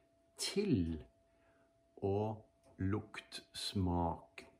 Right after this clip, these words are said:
oppleve det som foregår i øyeblikket. Altså at vi tar inn de sans, gjennom sansene våre, gjennom vår per-, per-, persepsjon, som er altså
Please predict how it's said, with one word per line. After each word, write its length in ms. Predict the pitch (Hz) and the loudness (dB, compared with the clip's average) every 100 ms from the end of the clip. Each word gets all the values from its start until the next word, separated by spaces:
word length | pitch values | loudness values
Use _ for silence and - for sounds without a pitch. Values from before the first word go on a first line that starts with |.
| - | -4
oppleve 680 | - - _ 76 71 71 78 | -4 -6 _ -6 -4 -6 -6
det 140 | 87 82 | -4 -4
som 220 | - 76 | -4 -10
foregår 600 | - 101 85 78 - 78 71 | -6 -2 -2 -4 -6 -6 -6
i 80 | |
øyeblikket. 640 | 82 76 73 - - - - | -6 -6 -6 -10 -14 -18 -10
Altså 360 | - 85 92 78 | -8 -6 -6 -6
at 100 | - 101 | -8 -2
vi 200 | 127 170 - | 0 0 -4
tar 240 | 110 - 127 | -4 -2 0
inn 220 | 123 92 | 2 2
de 140 | 80 85 | -2 -4
sans, 640 | - - 110 101 127 127 - - - - - | -6 -8 -4 -4 -4 -6 -10 -14 -20 -20 -10
gjennom 320 | - 123 143 | -4 0 0
sansene 720 | 110 - 123 143 131 98 85 | -2 -6 -4 -4 -4 -6 -6
våre, 160 | 82 82 | -6 -8
gjennom 400 | - 104 123 117 | -8 -6 -2 -2
vår 160 | 104 107 | -2 -4
per-, 240 | - 104 - _ | -6 -10 -12 _
per-, 200 | 107 101 | -8 -8
persepsjon, 720 | 208 185 - - 175 143 82 | -8 -8 -8 -2 2 2 0
som 160 | - 92 | -4 -6
er 140 | 92 | -4
altså 240 | 104 104 | -6 -6